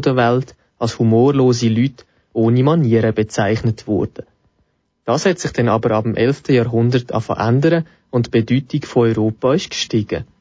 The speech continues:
Gründe dafür sind zum Beispiel die Grösse von Europa oder dass die Scholastiker, wo alle Latein geredet haben, das Wissen schnell und einheitlich über den Kontinent verbreitet haben. Die Veränderungen haben dann also dazu geführt,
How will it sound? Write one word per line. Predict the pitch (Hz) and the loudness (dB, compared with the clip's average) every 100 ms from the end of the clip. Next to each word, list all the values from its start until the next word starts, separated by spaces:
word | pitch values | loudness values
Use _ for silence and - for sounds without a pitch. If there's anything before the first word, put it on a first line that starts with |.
| _ _ _ | _ _ _
Gründe | 135 156 214 220 | 0 2 2 0
dafür | 196 - 180 | -2 2 0
sind | 175 135 | 2 -2
zum | 123 120 | 0 -2
Beispiel | 123 120 - 120 - _ - | 0 -4 -4 -6 -6 _ -8
die | |
Grösse | - 143 220 - 214 | 0 2 2 0 -2
von | 208 196 | 2 2
Europa | 185 170 170 - 147 143 - _ | 4 2 0 0 -2 -2 -8 _
oder | - 196 202 - _ _ | -2 0 0 -2 _ _
dass | 127 - | -4 -2
die | |
Scholastiker, | - 113 104 143 - 180 - 170 160 | 0 0 0 -4 -2 -4 0 0 0
wo | 123 117 | 0 2
alle | 123 160 | 4 2
Latein | 131 110 - 139 170 | 0 -2 -2 0 0
geredet | - 147 151 147 - | 0 -2 0 -2 0
haben, | 131 131 - _ _ | -2 -2 -8 _ _
das | - | -6
Wissen | 120 139 - 139 | 0 0 0 -4
schnell | - 113 101 151 | -2 0 0 2
und | 143 127 | 0 0
einheitlich | 52 135 139 127 120 - | 0 0 0 0 0 0
über | 120 107 | -2 -2
den | - | -4
Kontinent | 113 127 117 - 156 101 110 | -4 -2 -2 0 0 0 -4
verbreitet | - 127 123 107 113 123 - | -2 0 2 0 0 -4 -2
haben. | 101 - - _ _ _ _ _ | -4 -4 -10 _ _ _ _ _
Die | 127 113 | -2 0
Veränderungen | 113 117 151 180 185 165 147 | 0 0 2 2 2 0 0
haben | 135 123 | -2 0
dann | 120 | 0
also | 117 117 | 0 0
dazu | 117 110 - 117 | 0 -2 0 -2
geführt, | 110 - 135 160 - | -2 -2 0 0 -4